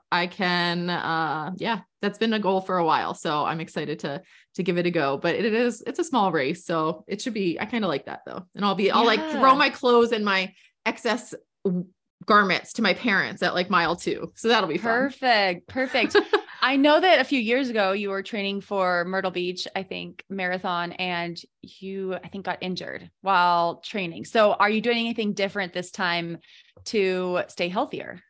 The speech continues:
Speaker 1: I absolutely am. So I, that year, I got a stress fracture in my right, um, like, tibia, I guess. Um, and tibia is the one in your shin, right? Yeah.
Speaker 2: Yes.
Speaker 1: Like, the
Speaker 2: I
Speaker 1: front
Speaker 2: think so.
Speaker 1: one.
Speaker 2: The
Speaker 1: Okay.
Speaker 2: bigger one.
Speaker 1: <laughs>
Speaker 2: Yeah.
Speaker 1: Yeah.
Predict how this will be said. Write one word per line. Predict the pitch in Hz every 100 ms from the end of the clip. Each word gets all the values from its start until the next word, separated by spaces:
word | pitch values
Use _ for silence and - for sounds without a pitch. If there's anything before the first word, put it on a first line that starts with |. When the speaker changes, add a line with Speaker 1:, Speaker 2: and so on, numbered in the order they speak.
| _ _ _ _
Speaker 1:
I | - 190 190 202 220 233
absolutely | 180 180 - 240 247
am. | 165 202 196
So | 156 196 190 185 170 156
I, | - 190 196 190 190 190 185 165 - _
that | 180 185 190 269 -
year, | 190 196 170 143 226 320
I | 185
got | 190 180 180 180
a |
stress | - 208 -
fracture | 220 214 - 247
in | 208
my | 202 175
right, | 170 170 175 240 - _ _
um, | 180 170 170 160 147 143 131 120
like, | 110 -
tibia, | - 185 220 302
I | 311 330
guess. | 359 381 - - -
Um, | 190 175 156 147 113 180 - _ _ -
and | 208 202 196 190 190 185
tibia | - 226 185
is | 180
the |
one | 170 160
in | 156
your | 139
shin, | 143 82
right? | 117 175 226 -
Yeah. | 151 76 - 214
Speaker 2:
Yes. | 180 - _ _
Speaker 1:
Like, | 202 160
the | -
Speaker 2:
I |
Speaker 1:
front | 180 156
Speaker 2:
think | -
so. | 165
Speaker 1:
one. | 185
Speaker 2:
The |
Speaker 1:
Okay. | 185 226
Speaker 2:
bigger | -
one. | 185 135 101 214 -
Speaker 1:
<laughs> | -
Speaker 2:
Yeah. | 403 392
Speaker 1:
Yeah. | 349 190 -